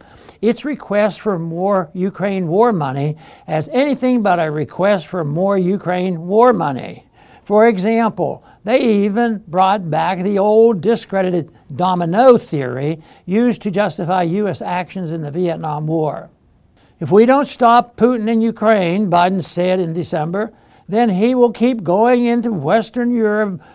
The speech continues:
where we will be forced to fight him there." On the one hand, supporters of the Ukraine war warn that Russia is about to reconstitute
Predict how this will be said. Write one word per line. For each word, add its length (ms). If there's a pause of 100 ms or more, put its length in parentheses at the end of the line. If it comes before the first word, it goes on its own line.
(100)
where 340
we 320
will 200
be 180
forced 640
to 100
fight 300
him 240
there." 480 (800)
On 200
the 80
one 340
hand, 460
supporters 640
of 160
the 80
Ukraine 600
war 360
warn 440
that 220
Russia 560
is 280
about 460
to 280
reconstitute 1300